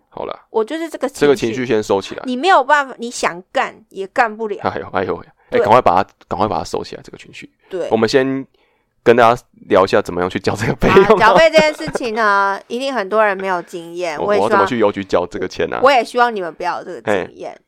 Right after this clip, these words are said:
Speaker 2: 一定要看绿灯再走。
Speaker 1: 嘿。
Speaker 2: 好，
Speaker 1: 好啦，
Speaker 2: 这件就是
Speaker 1: 如果你真的不幸被开到这种小额的罚款，
Speaker 2: 嗯哼。
Speaker 1: 怎么去邮局缴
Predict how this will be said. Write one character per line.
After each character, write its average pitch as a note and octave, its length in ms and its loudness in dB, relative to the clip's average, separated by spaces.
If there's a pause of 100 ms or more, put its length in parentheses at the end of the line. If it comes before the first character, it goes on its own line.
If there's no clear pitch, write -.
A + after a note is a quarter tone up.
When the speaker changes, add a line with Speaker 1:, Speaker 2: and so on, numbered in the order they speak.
(180)
Speaker 2:
一 G#3+ 120 -14
定 G#3 260 -6
要 F#3+ 260 0
看 F3+ 320 -10
绿 F3 160 -6
灯 A2 240 -14
再 C#3 240 -12
走。 - 200 -20 (160)
Speaker 1:
嘿。 - 240 -4 (160)
Speaker 2:
好， E3 120 -16
Speaker 1:
好 - 80 -16
啦， - 100 -20
Speaker 2:
这 - 140 -6
件 F#2+ 60 4
就 F#2 80 0
是 G#2 40 0
Speaker 1:
如 B2 80 4
果 B2 100 6
你 A2+ 60 2
真 C3+ 80 6
的 B2 60 -2
不 - 40 4
幸 A#2+ 200 0
被 A2+ 260 4 (220)
开 G#2+ 120 4
到 G#2+ 160 4
这 G2+ 120 -6
种 D2+ 180 -6 (600)
小 E2+ 200 4
额 F2 140 0
的 F#2 160 0
罚 E2 160 0
款， - 240 -10 (300)
Speaker 2:
嗯 G#3 160 -12
哼。 G#3+ 140 -10
Speaker 1:
怎 G2 100 -2
么 F#2 80 -4
去 - 120 -10
邮 F#2+ 120 2
局 F2 120 -8
缴 - 160 -8